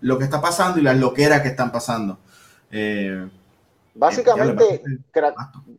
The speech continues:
Speaker 2: Krakoa ahora es una nación autóctona.
Speaker 1: Exacto.
Speaker 2: Krakoa es una nación de mutantes y los mutantes
Speaker 1: Ujú.
Speaker 2: dijeron, "Todos los mutantes del mundo, vengan para acá, ustedes son ciudadanos de Krakoa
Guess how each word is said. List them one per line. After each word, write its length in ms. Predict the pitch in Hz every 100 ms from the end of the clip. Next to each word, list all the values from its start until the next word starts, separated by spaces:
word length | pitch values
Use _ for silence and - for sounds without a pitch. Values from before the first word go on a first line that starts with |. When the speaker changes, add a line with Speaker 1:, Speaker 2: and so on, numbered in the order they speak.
| _
Speaker 2:
Krakoa 600 | - 143 127 147 208 208
ahora 400 | 170 196 208 180
es 120 | 196
una 220 | 196 180 180
nación 560 | 180 - 175 185 185 -
autóctona. 800 | 131 127 147 143 - 107 101 _ _ _ _ _ -
Speaker 1:
Exacto. 480 | 120 131 123 120 139
Speaker 2:
Krakoa 300 | 165 175 196
es 100 | 208
una 260 | 170 170 170
nación 440 | 165 165 170 185
de 100 | 180
mutantes 580 | 160 170 127 123 - -
y 80 | 131
los 140 | 131
mutantes 560 | 131 123 131 156 165 170
Speaker 1:
Ujú. 60 | 127
Speaker 2:
dijeron, 520 | 143 139 135 113 -
"Todos 280 | 147 156 175
los 120 | 180
mutantes 560 | 180 160 160 160 160 156
del 160 | 139
mundo, 560 | 135 151 185 190 190 190 _ _ _ _
vengan 560 | 113 147 156 175 175
para 220 | 160 143
acá, 460 | 127 - 160 190 196
ustedes 400 | 147 135 131 123
son 160 | - 165
ciudadanos 640 | - 151 131 120 131 151 147
de 120 | 139
Krakoa 500 | 117 110 127 139